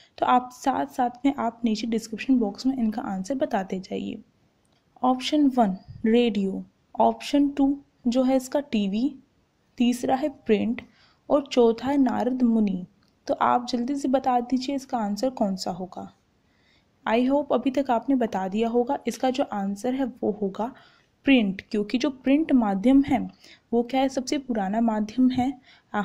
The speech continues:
हम सभी जानते हैं। अगर आप सभी ने वीडियो देखी है तो प्रिंट माध्यम क्या सबसे पुराना माध्यम है, और ये ईसाई धर्म के प्रचार के लिए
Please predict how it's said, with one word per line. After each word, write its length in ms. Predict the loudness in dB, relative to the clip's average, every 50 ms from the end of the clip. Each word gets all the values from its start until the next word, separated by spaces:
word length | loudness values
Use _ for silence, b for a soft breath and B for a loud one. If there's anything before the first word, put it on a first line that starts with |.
| -2 0
हम 140 | 0 0 2
सभी 320 | 2 0 -2 0 0 -2
जानते 440 | 0 -2 -2 -2 -2 -2 0 -2 -2
हैं। 200 | 0 0 -2 -2 -4 _ _ _ -4
अगर 200 | -2 0 2 2
आप 200 | 2 2 0 -6
सभी 220 | -6 -6 -2 0 0
ने 100 | 0 0
वीडियो 260 | -2 -4 -4 -2 -2
देखी 400 | -2 -2 -4 -4 -8 -6 -4 -4
है 120 | -4 -4 -6 B B B B B B B B -8
तो 80 | -8
प्रिंट 360 | -8 -4 -2 -2 0 0 0
माध्यम 440 | 0 0 0 0 0 0 2 2 2
क्या 120 | 2 0 0
सबसे 280 | 0 -2 -2 -4 -10
पुराना 400 | -6 -4 -4 -2 -2 -2 -2 -2
माध्यम 480 | -2 -2 -2 -4 -4 -2 -2 -2 -2 -2
है, 160 | -2 -4 -6
और 220 | -4 -2 -2 -2
ये 140 | 0 -2 -2 -4
ईसाई 420 | -6 -8 -6 -8 -6 -4 -4 -4
धर्म 260 | -4 -2 -2 -2 -2 -2
के 100 | -2 -4
प्रचार 480 | -4 -6 -8 -6 -6 -6 -4 -4 -4
के 220 | -6 -4 -4 -4 -2
लिए 320 | -4 -4 -4 -4 -4 -6